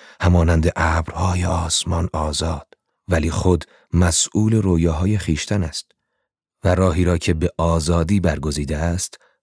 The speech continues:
باید در ساعات ناخوشایندی برخیزد و با مردم ناآگاه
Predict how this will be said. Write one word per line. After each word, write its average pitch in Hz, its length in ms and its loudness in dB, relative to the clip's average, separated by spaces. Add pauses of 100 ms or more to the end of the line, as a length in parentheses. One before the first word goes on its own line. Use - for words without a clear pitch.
باید 85 500 2
در 85 180 2
ساعات 82 560 -2
ناخوشایندی 80 880 -2
برخیزد 76 720 -4 (380)
و 82 80 2
با 76 180 -2
مردم 76 580 0
ناآگاه 78 680 -4